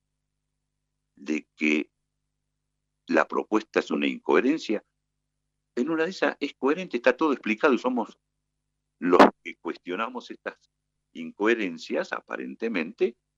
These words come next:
los que podremos estar equivocados.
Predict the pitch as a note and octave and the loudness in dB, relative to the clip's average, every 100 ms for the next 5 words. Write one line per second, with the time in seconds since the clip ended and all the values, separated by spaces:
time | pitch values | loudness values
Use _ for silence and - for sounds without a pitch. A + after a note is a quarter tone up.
0 | _ _ _ _ - D#2 - - D2+ D2 | _ _ _ _ -6 -6 -6 -6 -2 0
1 | D2 _ _ _ _ _ - D2 D#2+ D2 | -2 _ _ _ _ _ -4 0 0 -2
2 | C#2+ - D2 C2+ C#2+ D#2 A#2 F3+ E2+ B1+ | -4 0 0 0 -4 -4 -2 -2 -2 -8